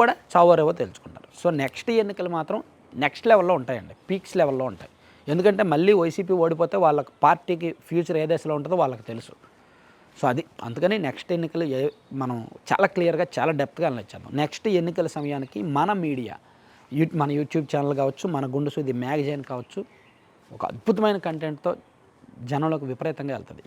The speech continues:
ఏ మీడియాకు సాధ్యం కాని అంశాలు మనం కవర్ చేస్తాం రానున్న మూడున్నరేళ్లలో. So కావాలంటే మీరు మ్యాగజైన్ ఇప్పుడే సబ్స్క్రైబ్ చేసుకోండి, వన్ ఇయర్ సబ్స్క్రిప్షన్ తీసుకోండి.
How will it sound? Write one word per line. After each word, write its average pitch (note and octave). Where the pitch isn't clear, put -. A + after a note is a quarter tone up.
ఏ E3
మీడియాకు F3+
సాధ్యం D3
కాని D3
అంశాలు F3+
మనం B2+
కవర్ G#2+
చేస్తాం -
రానున్న D#3
మూడున్నరేళ్లలో. A2+
So -
కావాలంటే D3+
మీరు B2+
మ్యాగజైన్ D3
ఇప్పుడే D#3+
సబ్స్క్రైబ్ C#3+
చేసుకోండి, C#3+
వన్ D3
ఇయర్ E3
సబ్స్క్రిప్షన్ C#3+
తీసుకోండి. C#3